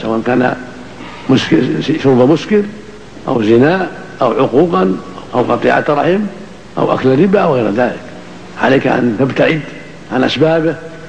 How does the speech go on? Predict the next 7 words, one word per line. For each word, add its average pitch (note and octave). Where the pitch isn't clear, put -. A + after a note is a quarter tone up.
وأن C3+
تحذرها D#3
وأن C#3
تضرع D#3
إلى C3+
الله C#3
صادقا D3